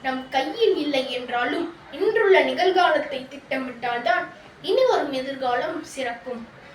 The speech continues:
நம் முன்னாள் ஜனாதிபதி அப்துல் கலாம் ஐயா அவர்கள் கூறியது போல, "வருங்காலத்தில் முன்னேறிய இந்தியாவை படைக்க இன்றே நான் கனவு காண்கிறேன்.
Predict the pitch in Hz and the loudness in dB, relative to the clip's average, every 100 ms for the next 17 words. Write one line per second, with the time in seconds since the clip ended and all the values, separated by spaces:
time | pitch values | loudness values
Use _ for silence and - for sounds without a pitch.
0 | - - 285 349 392 494 - 370 339 330 | -10 -2 -2 2 2 4 4 4 2 0
1 | 311 277 294 - 240 - 453 - 427 349 | -2 0 0 0 -2 2 2 2 0 0
2 | 339 254 269 277 240 - - - 254 262 | -2 -4 -4 0 0 -2 -10 -10 0 0
3 | 262 247 - 349 381 349 269 214 240 240 | 2 -2 -4 0 2 2 -2 -4 -2 0
4 | 294 - - - - - - - - - | 0 -2 -8 -18 -20 -20 -20 -20 -20 -6
5 | 262 285 403 427 415 508 - 480 403 359 | 2 4 6 8 8 6 4 4 4 2
6 | 359 359 349 330 294 311 339 392 381 339 | 4 4 4 0 -2 -6 2 6 6 4
7 | - 262 254 - 381 302 262 269 370 440 | 2 0 0 0 2 2 0 -6 -4 -2
8 | 466 480 381 359 349 269 294 339 277 254 | 0 0 0 0 0 -2 -2 -4 -4 -4
9 | 247 240 240 208 | -6 -4 -4 -4